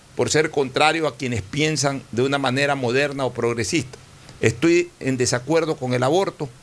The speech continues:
porque atenta contra el principal derecho,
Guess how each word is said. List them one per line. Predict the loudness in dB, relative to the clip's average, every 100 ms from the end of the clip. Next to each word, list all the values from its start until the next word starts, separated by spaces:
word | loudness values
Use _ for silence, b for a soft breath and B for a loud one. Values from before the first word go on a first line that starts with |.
| -20 B B B -4
porque | 0 2 2
atenta | 2 0 0 0 -4
contra | -2 -2 0 -2
el | -2
principal | -2 -2 -2 2 2 2
derecho, | 2 2 2 0 -4